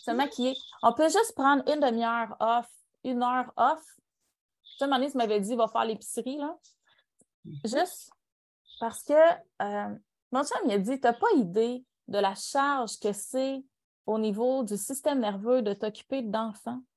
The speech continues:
Speaker 1: Parce que tu te retournes la tête qu'il arrive quelque chose. »
Speaker 2: Tout le temps.
Speaker 1: Tout le temps.
Speaker 2: Ouais.
Speaker 1: Tu sais, il dit, « Cette semaine, il essuyait la vaisselle, il parlait avec ma fille. Il servirait pour mettre un ustensile dans le tiroir, puis il s'est retourné, puis elle pleurait. » Elle a comme glissé, elle s'est fait un verre d'eau, il y en a eu à terre, elle a glissé, elle s'est comme cognée.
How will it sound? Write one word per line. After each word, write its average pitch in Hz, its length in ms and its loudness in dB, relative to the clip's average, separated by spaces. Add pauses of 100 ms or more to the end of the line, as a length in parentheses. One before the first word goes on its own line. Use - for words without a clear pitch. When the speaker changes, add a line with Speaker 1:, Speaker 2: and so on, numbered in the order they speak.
(160)
Speaker 1:
Parce - 160 -2
que 233 80 4
tu - 140 -2
te 240 80 4
retournes 302 360 0
la 214 160 2
tête 254 260 -8
qu'il 202 140 -8
arrive 190 220 -10
quelque 185 200 -10
chose. » 214 400 -6 (200)
Speaker 2:
Tout 269 60 6
le 226 100 4
temps. - 160 4 (520)
Speaker 1:
Tout 285 80 6
le 254 120 6
temps. 269 180 6
Speaker 2:
Ouais. 202 80 6
Speaker 1:
Tu 311 80 6
sais, 302 80 4
il 247 120 6
dit, « 277 260 2 (300)
Cette 269 200 2
semaine, 320 300 6
il 285 60 4
essuyait 302 280 4
la 294 140 6
vaisselle, 262 360 2
il 262 80 -4
parlait 247 260 0
avec 247 200 -4
ma 214 180 -4
fille. 294 480 -6 (120)
Il 226 100 -6
servirait 277 540 2
pour 269 100 -2
mettre 240 160 0
un 233 120 0
ustensile 247 580 0
dans 247 100 2
le 226 80 0
tiroir, 247 560 0
puis 240 180 -4
il 226 60 -10
s'est 226 160 -6
retourné, 240 420 -4
puis 262 140 0
elle 208 80 -2
pleurait. » 220 540 -2 (600)
Elle 202 200 2
a 208 80 2
comme 254 420 2
glissé, 269 420 0
elle 285 100 2
s'est 233 120 2
fait 262 220 -2
un 247 160 2
verre 233 260 4
d'eau, 262 200 0
il 277 60 -6
y 240 40 -2
en 226 80 -4
a 226 40 -2
eu 240 100 -2
à 240 120 4
terre, 262 300 2
elle 226 120 2
a 233 60 4
glissé, 240 360 -6
elle 269 260 -2
s'est 220 160 -4
comme 254 320 -2
cognée. 247 440 -2